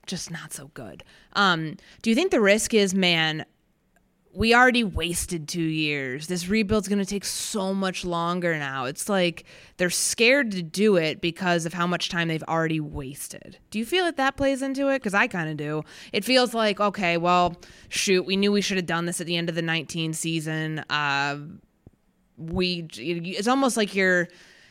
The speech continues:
you know, like what I used to tell my mom, like, coming up from the basement, "Five more minutes, five more minutes," even though I knew I had to go to bed. Like, "I wanna keep playing the game. Five more minutes, five more minutes. Eventually, I'm gonna have to go upstairs." But it just kinda feels that they're doing that just to keep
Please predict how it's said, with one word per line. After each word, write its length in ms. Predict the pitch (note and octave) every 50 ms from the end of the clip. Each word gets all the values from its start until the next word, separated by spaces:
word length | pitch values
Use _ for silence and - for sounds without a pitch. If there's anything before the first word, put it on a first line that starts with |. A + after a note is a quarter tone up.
| _ _
you 100 | - E3+
know, 300 | E3+ E3 D3 C#3+ D3+ D#3+ - -
like 120 | - F#3
what 100 | G#3 G#3
I 40 | G#3
used 180 | G#3 G#3+ G#3 -
to 40 | A3
tell 60 | G3
my 100 | F#3 F3
mom, 400 | F3 E3+ E3 E3 D#3+ E3 E3 E3
like, 220 | E3 D#3+ D#3+ D#3
coming 180 | - G3 F3+ E3
up 80 | C#3+ -
from 80 | F3+
the 60 | D#3+
basement, 340 | D#3 D#3+ D#3+ - - C3+ A#2
"Five 140 | - G3+ A3
more 80 | G#3+ G#3
minutes, 240 | G3 E3+ D3 D#3 -
five 180 | - A3 G#3+ G#3
more 120 | G3+ G3
minutes," 260 | F#3 E3 D#3+ D3+ -
even 140 | G3+ G3 G#3
though 80 | G3+ G3
I 60 | F#3+
knew 180 | G3 G#3+ B3 A#3
I 40 |
had 80 | A3 G#3
to 40 | A3
go 80 | G#3+
to 60 | G3+ F3
bed. 240 | F3 C3+ B2+ B2+ D#3
Like, 180 | E3 E3+ E3
"I 60 | D#3+ F#3
wanna 160 | F#3 F#3+ F#3
keep 160 | G3+ G#3 F#3
playing 180 | G#3 G3 F#3+ F#3+
the 60 | F3
game. 280 | E3+ D#3 C3 A#2+ D3 D3+ -
Five 200 | - F#3+ G3 G3
more 100 | F#3+ F3+
minutes, 260 | E3+ D3+ - - -
five 160 | A3 G3 F#3+
more 80 | F#3+ F#3
minutes. 280 | F3 E3 D#3 D3 D3+ -
Eventually, 360 | F3+ E3+ G3+ G#3+ G3 G3+ G3+
I'm 60 | F#3+
gonna 120 | F#3+ F#3 F3+
have 100 | F3 E3
to 60 | F3+
go 80 | F3 E3
upstairs." 500 | D#3 - - - E3 E3+ F3 F#3 F3+ F3+
But 100 | - D3
it 20 |
just 160 | G3 G3+ - -
kinda 160 | A3+ G3+ G3
feels 240 | G3+ G3 G3 G3+ G3+
that 80 | F#3
they're 100 | F3+ E3
doing 320 | D#3+ D#3+ E3 E3+ F3+ F#3 F#3+
that 220 | F#3+ F#3 F#3 E3+
just 160 | - F3 E3+ -
to 60 | F3+
keep 240 | - G3 G3 F#3+ -